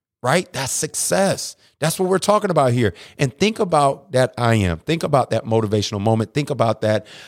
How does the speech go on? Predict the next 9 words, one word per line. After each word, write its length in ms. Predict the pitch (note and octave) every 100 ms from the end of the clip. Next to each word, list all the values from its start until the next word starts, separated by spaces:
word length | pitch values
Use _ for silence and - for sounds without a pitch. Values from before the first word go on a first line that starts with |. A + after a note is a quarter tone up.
| - _ -
I 200 | B2 B2
am 340 | A#2 B2 A#2+
that 160 | A2+ A2
we 140 | A2
have 340 | F#2+ A2 A2 G#2+
for 140 | A#2+
this 240 | G#2+ G2+ -
episode. 600 | A2 A2+ - G#2 G2+ - - - C#3+
And 160 | B2+